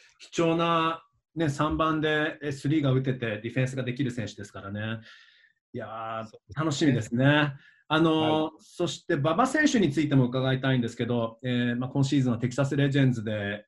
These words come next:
Speaker 1: えー、
Speaker 2: はい。
Speaker 1: まあ、脇役として、えー、プレータイムをね、生かしたと思うんですが、えー、ご覧になっていかがでしたか？
Speaker 2: はい。実は私が行った時には、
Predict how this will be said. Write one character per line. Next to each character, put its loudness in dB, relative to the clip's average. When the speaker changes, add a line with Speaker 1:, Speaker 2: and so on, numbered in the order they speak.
Speaker 1:
え -8
ー、 -8
Speaker 2:
は -10
い。 -20
Speaker 1:
ま -8
あ、 -12
脇 -4
役 2
と -2
し -4
て、 6
え -2
ー、 -6
プ 0
レ 2
ー -4
タ 2
イ 4
ム 2
を -2
ね、 2
生 2
か -2
し -4
た -4
と -12
思 -8
う -10
ん -8
で -12
す -18
が、 -6
え 4
ー、 0
ご 4
覧 6
に 6
な 2
っ -6
て -12
い -12
か 2
が 2
で -4
し -10
た -10
か？ -10
Speaker 2:
は -8
い。 -20
実 -4
は 8
私 4
が 6
行 4
っ -4
た 2
時 -4
に -4
は、 0